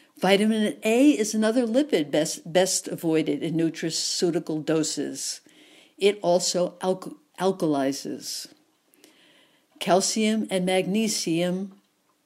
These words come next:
are also alkalizing, so avoid megadoses. A final note. Estrogen and progesterone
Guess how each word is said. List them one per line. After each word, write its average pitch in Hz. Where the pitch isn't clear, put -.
are 165
also 202
alkalizing, -
so -
avoid 165
megadoses. 147
A 269
final 294
note. 247
Estrogen 247
and 196
progesterone 196